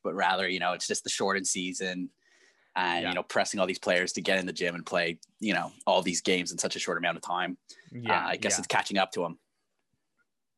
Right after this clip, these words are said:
Speaker 2: Yeah, definitely. It's, it's, it, it's tough to see so many people go down, um,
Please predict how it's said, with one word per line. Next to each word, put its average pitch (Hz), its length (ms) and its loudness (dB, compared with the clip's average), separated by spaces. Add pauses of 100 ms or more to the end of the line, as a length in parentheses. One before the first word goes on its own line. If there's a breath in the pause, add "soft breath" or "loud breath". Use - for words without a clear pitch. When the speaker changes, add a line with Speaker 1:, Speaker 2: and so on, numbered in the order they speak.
(120)
Speaker 2:
Yeah, 110 300 -4 (100)
definitely. 95 380 -6
It's, - 160 -12
it's, 120 260 -6
it, 131 120 -2
it's 127 260 -2
tough 139 240 0
to 151 80 -6
see 127 180 -4
so 120 160 -4
many 120 140 -2
people 113 340 -6
go 107 160 -2
down, 101 600 -4
um, 95 500 -6